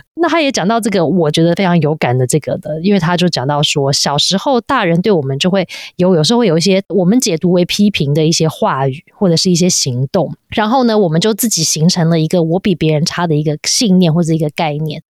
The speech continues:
然后像我这种为什么很有感，是因为我容易有那种要求完美的性格嘛。书上就说，如果呢，你是这个完美主义者，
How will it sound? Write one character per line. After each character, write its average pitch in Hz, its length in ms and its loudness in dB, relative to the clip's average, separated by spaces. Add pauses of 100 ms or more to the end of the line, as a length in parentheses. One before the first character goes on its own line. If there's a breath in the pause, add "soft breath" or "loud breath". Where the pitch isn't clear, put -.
(120)
然 226 180 -2
后 330 120 2
像 302 220 0
我 180 100 2
这 226 140 0
种 190 160 2
为 247 100 2
什 196 80 -4
么 190 60 2
很 190 100 4
有 196 120 2
感， 160 200 0
是 208 140 0
因 202 80 2
为 175 40 2
我 160 180 2
容 190 260 2
易 233 120 2
有 151 120 2
那 185 120 0
种 147 280 0
要 202 160 0
求 190 180 0
完 160 200 2
美 170 140 4
的 135 120 -2
性 156 300 0
格 - 200 -10
嘛。 - 160 -16 (280)
书 220 260 0
上 202 180 0
就 190 140 2
说， 160 380 0 (460 loud breath)
如 214 220 2
果 220 260 2
呢， 185 160 4
你 175 140 2
是 - 160 -2
这 190 100 -2
个 175 180 -2
完 185 120 2
美 254 160 4
主 151 220 -2
义 196 160 2
者， - 280 -8